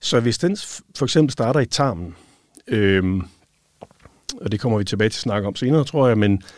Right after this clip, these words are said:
hvis den nu starter i tarmen og, og først påvirker tarmens nervesystem, vi skal lige huske, vi har også en halv milliard,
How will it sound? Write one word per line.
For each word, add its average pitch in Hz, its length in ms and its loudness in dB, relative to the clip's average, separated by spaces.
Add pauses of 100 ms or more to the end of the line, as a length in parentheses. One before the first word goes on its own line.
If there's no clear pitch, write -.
(160)
hvis 131 120 -2
den 135 140 4
nu 165 80 6
starter 170 280 2
i 135 80 4
tarmen 123 440 2
og, 113 280 -2
og 107 80 -2
først - 340 -2
påvirker 123 400 2
tarmens 113 420 -2
nervesystem, 101 640 -4
vi 95 40 -6
skal - 140 -6
lige 131 120 4
huske, 143 240 2
vi 113 60 0
har 113 120 0
også 107 200 -2
en 113 60 0
halv 123 180 2
milliard, 104 420 0